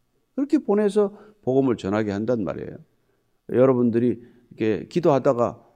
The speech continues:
오늘 그런 사람이 문득 생각나거나 그 사람이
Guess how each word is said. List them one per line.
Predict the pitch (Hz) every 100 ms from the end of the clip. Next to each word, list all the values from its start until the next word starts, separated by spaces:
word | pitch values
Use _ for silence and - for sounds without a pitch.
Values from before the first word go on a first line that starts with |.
| _
오늘 | - 135 123 101 -
그런 | - 151 123
사람이 | - 127 143 120
문득 | 107 190 208 233
생각나거나 | - 180 165 151 98 85 104 139 95 _ _ _ _ _
그 | -
사람이 | 277 254 226 196